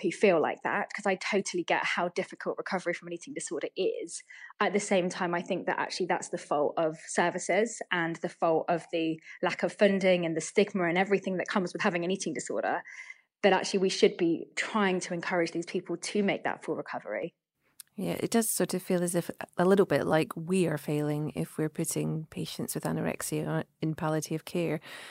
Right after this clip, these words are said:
Speaker 2: And we wouldn't facilitate suicide for any other mental health co-, condition. We wouldn't say, "All right, you know, fill your boots, there you go," and give up on them. We would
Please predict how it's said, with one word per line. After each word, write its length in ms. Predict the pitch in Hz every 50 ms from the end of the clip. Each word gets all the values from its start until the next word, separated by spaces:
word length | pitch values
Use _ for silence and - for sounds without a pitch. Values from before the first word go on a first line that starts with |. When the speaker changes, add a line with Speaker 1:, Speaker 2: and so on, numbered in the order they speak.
| - - -
Speaker 2:
And 140 | - 185 196
we 80 | 202 208
wouldn't 360 | 196 220 220 - 196 151 -
facilitate 800 | - 180 - - 185 175 165 165 - 165 165 160 - - - -
suicide 720 | - - 180 165 165 160 - - 160 156 160 160 151 -
for 340 | - - - 165 160 165 - - - - -
any 260 | - 170 180 180 190
other 240 | 214 233 240 202 170
mental 360 | 160 143 147 156 - - -
health 280 | - - - 160 - -
co-, 140 | - - - - - -
condition. 360 | - 156 - - - - 165
We 60 | 160
wouldn't 300 | 165 175 175 - 160 -
say, 240 | - - 175 165 - -
"All 120 | 175 165
right, 260 | 156 151 156 160 - _ -
you 100 | - 160
know, 120 | 151 156
fill 240 | 160 - - 165 160
your 80 | 156 151
boots, 340 | - 160 160 - - -
there 140 | - 170 170
you 100 | 165 160
go," 360 | - - 170 160 151 147 - -
and 160 | - 165 165
give 160 | 165 160 160 -
up 220 | 196 - - -
on 100 | 151 143
them. 240 | 139 - - 156 160
We 140 | 160 160 160
would 340 | 156 156 156 156 156 -